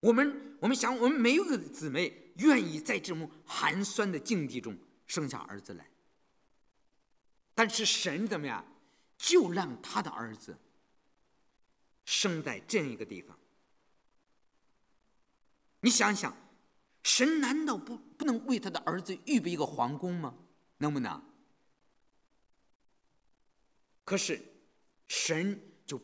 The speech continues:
偏偏地让他的儿子从最卑微的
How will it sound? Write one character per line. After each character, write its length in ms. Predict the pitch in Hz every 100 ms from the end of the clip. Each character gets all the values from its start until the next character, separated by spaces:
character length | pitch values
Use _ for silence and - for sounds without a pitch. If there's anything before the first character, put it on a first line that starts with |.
| -
偏 380 | - 302 269 254
偏 200 | - 127
地 140 | 101 -
让 160 | 165 139
他 120 | -
的 80 | 120
儿 200 | 95 104
子 200 | - 80 _ _ _ _
从 260 | - 170 185
最 300 | - 370 262 - - -
卑 300 | 311 240 226 185
微 160 | 190
的 120 | 147